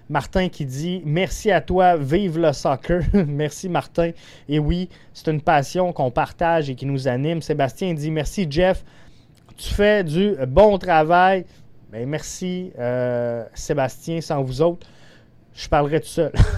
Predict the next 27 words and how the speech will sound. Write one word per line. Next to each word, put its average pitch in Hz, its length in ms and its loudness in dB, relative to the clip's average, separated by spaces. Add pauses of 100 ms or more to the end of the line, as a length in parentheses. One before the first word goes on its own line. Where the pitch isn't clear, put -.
(320)
<laughs> - 600 0
Martin, 180 360 0
euh, 208 380 2
dit 151 320 -2
toujours 196 300 2
des 170 140 0
choses 185 240 -2
à 156 80 2
suivre 175 240 -4
sur - 120 -6
le 147 40 -6
soccer, 151 400 -4
c'est 143 220 -6
exactement 135 640 -4
ça. 165 200 -4 (320)
Et 127 60 -10
on 127 80 -4
va 127 120 -2
être 120 100 -10
là 143 80 -6
pour 127 160 -8
les 123 120 -4
suivre 127 300 -8
avec 113 240 -6
vous 139 240 -6
cette - 320 -10
semaine. 131 460 -6